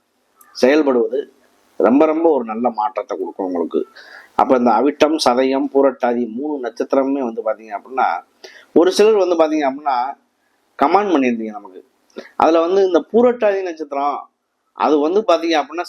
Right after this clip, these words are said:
சாபக்கேடான நட்சத்திரம், வாழ்க்கையில எ-, சகல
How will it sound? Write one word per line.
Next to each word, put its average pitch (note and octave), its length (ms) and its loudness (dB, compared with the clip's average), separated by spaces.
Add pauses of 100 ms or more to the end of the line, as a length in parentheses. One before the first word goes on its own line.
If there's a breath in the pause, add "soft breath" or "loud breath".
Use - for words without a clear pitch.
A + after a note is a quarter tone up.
சாபக்கேடான D3 880 -2
நட்சத்திரம், G#2+ 480 -12 (600)
வாழ்க்கையில F3 600 2 (140)
எ-, A#2+ 160 -2
சகல C#3 200 0